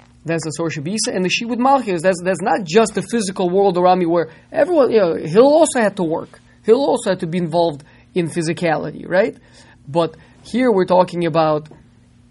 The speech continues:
living, uh, Hillel, I mean, uh,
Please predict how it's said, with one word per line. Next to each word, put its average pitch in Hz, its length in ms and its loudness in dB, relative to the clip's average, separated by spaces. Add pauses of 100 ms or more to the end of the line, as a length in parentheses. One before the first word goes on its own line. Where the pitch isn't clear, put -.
(500)
living, 175 600 -2 (560)
uh, - 280 -8
Hillel, - 400 -14
I - 40 -14
mean, 151 280 -10
uh, 147 380 -12